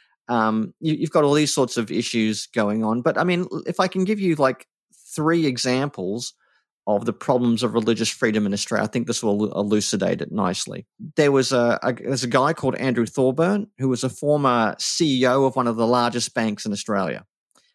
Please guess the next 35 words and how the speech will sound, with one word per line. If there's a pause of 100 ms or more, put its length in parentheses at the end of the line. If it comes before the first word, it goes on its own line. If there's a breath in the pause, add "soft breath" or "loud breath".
(160)
Uh,
he
left
the
banking
sector, (320 soft breath)
became
the
C
E
O
of
a
football
club, (120)
Essendon
Football
Club.
So
this
is
like
A
F
L,
which
is,
you
know,
a
type
of
football
in
Australia.